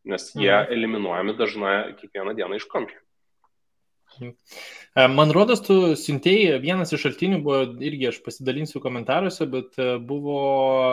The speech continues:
Speaker 2: kur tu gali matyti tuos vat rajonų, e, projektus ateičiai.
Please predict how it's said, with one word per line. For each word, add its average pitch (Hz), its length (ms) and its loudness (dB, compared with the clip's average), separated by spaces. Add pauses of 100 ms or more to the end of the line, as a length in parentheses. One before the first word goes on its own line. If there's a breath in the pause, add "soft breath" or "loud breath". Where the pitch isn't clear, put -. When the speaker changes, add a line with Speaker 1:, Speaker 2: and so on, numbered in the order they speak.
(300)
Speaker 2:
kur - 180 -8
tu 151 140 -6
gali 139 280 -2
matyti 143 480 -6
tuos - 240 -10
vat 117 140 -8
rajonų, 127 840 -4 (260)
e, 123 140 -6 (180)
projektus 131 720 -2
ateičiai. 127 540 -2